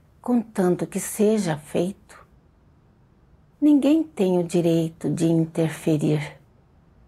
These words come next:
Elas agem de acordo com os seguintes princípios. Elas ouvem o que acham certo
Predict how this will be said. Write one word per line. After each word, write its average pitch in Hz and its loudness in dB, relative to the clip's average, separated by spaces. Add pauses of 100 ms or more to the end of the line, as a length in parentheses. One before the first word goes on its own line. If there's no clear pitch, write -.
(1300)
Elas 226 0
agem 208 2
de 170 -2
acordo 196 0
com 196 0
os 185 0
seguintes 233 -2
princípios. 160 -4 (1400)
Elas 180 0
ouvem 185 0
o 160 -2
que 170 -4
acham 160 -4
certo 185 -6